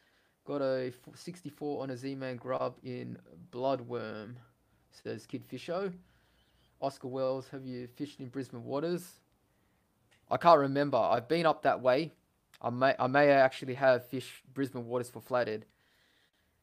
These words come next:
Okay, let's keep going. So Z says, "Hey Shroom, I placed an order for the Z-Man watermelon color. These brim ain't getting way,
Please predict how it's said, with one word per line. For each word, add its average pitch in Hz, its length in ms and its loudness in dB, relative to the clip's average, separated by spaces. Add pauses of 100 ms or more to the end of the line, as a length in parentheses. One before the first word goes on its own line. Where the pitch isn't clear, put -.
(440)
Okay, 120 260 -10
let's 127 200 -10
keep 139 160 -10
going. 113 220 -10
So 120 280 -8
Z 139 300 -4
says, 123 320 -2
"Hey 151 120 -4
Shroom, 151 300 -8
I 127 40 -6
placed 160 300 -6
an 135 60 -8
order 135 280 -4
for 131 400 -4
the 120 100 -6
Z-Man 131 500 -4
watermelon 127 600 -4
color. 127 460 2
These 135 540 -6
brim 127 380 -6 (640)
ain't 139 240 -2 (320)
getting 135 480 -8 (760)
way, 127 380 -4